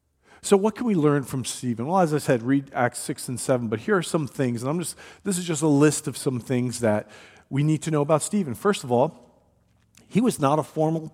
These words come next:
pastor. He wasn't a formal preacher.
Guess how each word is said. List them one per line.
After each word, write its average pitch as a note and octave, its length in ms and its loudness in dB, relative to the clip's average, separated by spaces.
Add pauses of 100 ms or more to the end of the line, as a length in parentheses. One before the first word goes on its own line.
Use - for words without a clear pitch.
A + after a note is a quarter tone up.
(180)
pastor. - 460 -10 (2000)
He E3 60 -10
wasn't D#3 300 4
a C3 80 0
formal D3 640 0
preacher. G#2 580 -8